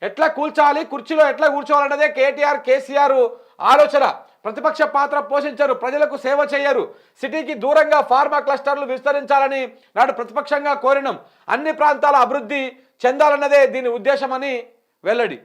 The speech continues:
ఏంది ఫార్మా కంపెనీలు పెట్టి నీ, నీ అభివృద్ధి? తీసుకుపోయి మధురలో పెట్టుకోపో, పెట్టుకోపోవా మధురలో. నీ భూములు ఉంటాయి కదా, నీ భూములు ఇచ్చి ఫార్మా, మీకు భూములు లేవా? ముఖ్యమంత్రి కొన్ని వందల ఎకరాల భూములు ఉన్నాయి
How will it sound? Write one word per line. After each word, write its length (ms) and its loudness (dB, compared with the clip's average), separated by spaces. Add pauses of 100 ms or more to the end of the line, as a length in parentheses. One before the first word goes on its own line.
(200)
ఏంది 220 2
ఫార్మా 380 4
కంపెనీలు 420 -2
పెట్టి 180 -4
నీ, 260 -6
నీ 140 -8
అభివృద్ధి? 500 -2 (760)
తీసుకుపోయి 340 0
మధురలో 320 0
పెట్టుకోపో, 600 -2 (800)
పెట్టుకోపోవా 540 4
మధురలో. 600 0 (420)
నీ 120 -2
భూములు 320 0
ఉంటాయి 200 2
కదా, 160 4
నీ 120 -2
భూములు 320 0
ఇచ్చి 180 -6
ఫార్మా, 420 0 (260)
మీకు 160 -8
భూములు 300 0
లేవా? 320 2 (520)
ముఖ్యమంత్రి 500 2
కొన్ని 220 0
వందల 320 4
ఎకరాల 280 2
భూములు 300 -4
ఉన్నాయి 240 -8